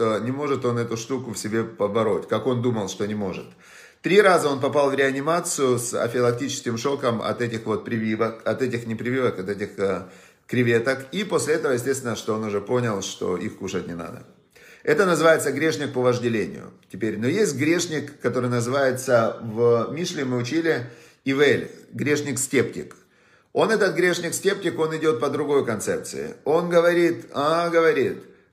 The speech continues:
«Вы утверждаете, что есть Тора, Бог, э, заповеди, устная Тора, письменная Тора».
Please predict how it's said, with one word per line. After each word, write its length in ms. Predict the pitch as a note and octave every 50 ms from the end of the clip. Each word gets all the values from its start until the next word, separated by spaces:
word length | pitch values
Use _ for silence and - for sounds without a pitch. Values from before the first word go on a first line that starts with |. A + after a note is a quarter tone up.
| _
«Вы 180 | - A2+ C#3 -
утверждаете, 640 | - - F3 F3 D#3 D3 F3+ F3+ F3 E3+ E3+ D#3
что 160 | C3+ - -
есть 340 | D3+ D3+ D3+ C#3+ - - -
Тора, 300 | E3 E3 E3 D#3+ D#3 C3+ A#2
Бог, 420 | A2+ A#2+ D3+ D#3 D3+ D3 D3 B2
э, 360 | B2 A#2 A#2 A2+ A2 A2 G2
заповеди, 580 | G#2+ A2+ D#3 D3+ D3+ - C3+ B2+ A#2+ A2+ G#2+ A2+
устная 400 | B2 D#3 D#3 C3 - C#3 B2+ A#2+
Тора, 240 | B2 B2 A#2+ A#2 A2+
письменная 480 | A#2+ D3+ D3 - - C#3 B2+ A#2+ A#2
Тора». 400 | - - G#2+ G#2 F#2 F2+ F2 F2